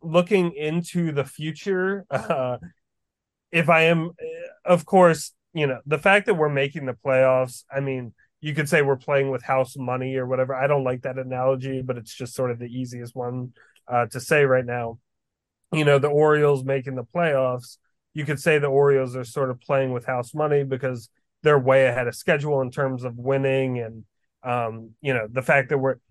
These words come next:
but, uh, if I am assessing sort of and thinking about our playoff, uh, journey, um, if the Orioles were gonna win this year, like we have, we were always gonna be heavily reliant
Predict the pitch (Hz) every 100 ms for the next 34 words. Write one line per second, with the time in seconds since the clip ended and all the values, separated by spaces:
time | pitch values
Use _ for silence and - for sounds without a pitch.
0 | _ 147 143 208 143 131 131 _ _ 147
1 | 147 147 151 160 151 160 160 147 - 151
2 | 143 - 139 131 - 147 131 127 131 123
3 | 156 151 156 135 131 127 127 131 120 _
4 | 156 147 135 127 127 - _ _ _ -
5 | 123 127 123 147 156 165 135 123 120 120
6 | _ _ _ - 127 123 120 123 123 _
7 | _ _ - 175 202 180 196 202 185 170
8 | 156 151 139 143 165 175 175 202 196 196
9 | 190 143 135 139 127 131 135 143 143 135
10 | 135 135 135 143 139 127 139 135 131 123
11 | - 135 135 135 123 127 120 123 135 143
12 | 147